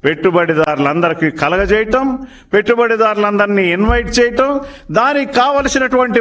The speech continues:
మౌఖిక సదుపాయాలన్నీ కూడా యువ నాయకుడు నారా లోకేష్ బాబు క్రియేట్ చేయటం మనం చూస్తానే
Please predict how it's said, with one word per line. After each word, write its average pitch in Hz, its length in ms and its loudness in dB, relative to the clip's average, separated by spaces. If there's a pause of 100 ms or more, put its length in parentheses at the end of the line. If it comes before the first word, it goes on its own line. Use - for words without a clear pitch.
మౌఖిక 262 540 2
సదుపాయాలన్నీ 254 1080 0
కూడా 240 340 2 (120)
యువ 240 240 4 (140)
నాయకుడు 240 540 2 (640)
నారా 208 300 0
లోకేష్ 214 500 0
బాబు 190 240 0 (120)
క్రియేట్ 190 360 2
చేయటం 185 380 0
మనం 156 200 0 (140)
చూస్తానే 180 460 0